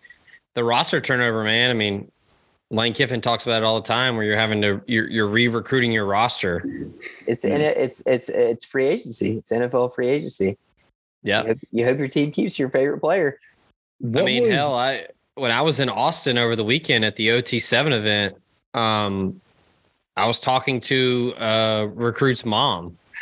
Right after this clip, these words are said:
Speaker 1: and she was talking about how she was trademarking, like, a nickname <laughs> for her
Speaker 2: Yeah.
Speaker 1: son. 'Cause she was like, "I just, you know,
Speaker 2: Why not?
Speaker 1: at least,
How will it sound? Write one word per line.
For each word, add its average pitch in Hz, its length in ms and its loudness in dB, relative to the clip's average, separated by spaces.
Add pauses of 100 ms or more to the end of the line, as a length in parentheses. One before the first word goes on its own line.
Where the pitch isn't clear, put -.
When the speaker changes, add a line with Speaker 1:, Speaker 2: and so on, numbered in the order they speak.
(420)
Speaker 1:
and 107 180 0
she 139 120 2
was 127 120 0
talking 123 220 2
about 117 160 2
how 117 160 2
she 131 200 0
was 123 220 0
trademarking, 123 760 0
like, 113 180 0
a 110 80 2
nickname 107 520 -2 (880)
<laughs> - 640 -2
for 131 120 2
her 123 100 2
Speaker 2:
Yeah. - 120 2
Speaker 1:
son. 98 400 0 (680)
'Cause 120 120 -2
she 139 80 2
was 117 100 2
like, 113 100 2
"I 101 100 2
just, 120 200 0
you 127 80 -2
know, 82 200 -4 (260)
Speaker 2:
Why 123 140 -2
not? 151 240 0
Speaker 1:
at 104 100 -6
least, 123 380 0